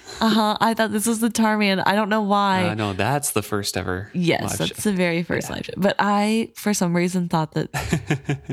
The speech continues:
Speaker 2: <laughs>
Speaker 1: this was the Tarman, and I was like, "Ha ha, sick." <laughs> No, it's Kendry, the hot one, Barrel Guy,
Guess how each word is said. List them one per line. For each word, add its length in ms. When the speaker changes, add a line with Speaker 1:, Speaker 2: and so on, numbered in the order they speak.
Speaker 2:
<laughs> 60
Speaker 1:
this 220
was 160
the 80
Tarman, 380
and 180
I 60
was 200
like, 320
"Ha 140
ha, 200
sick." 540
<laughs> 140
No, 560
it's 160
Kendry, 400
the 80
hot 220
one, 220
Barrel 340
Guy, 360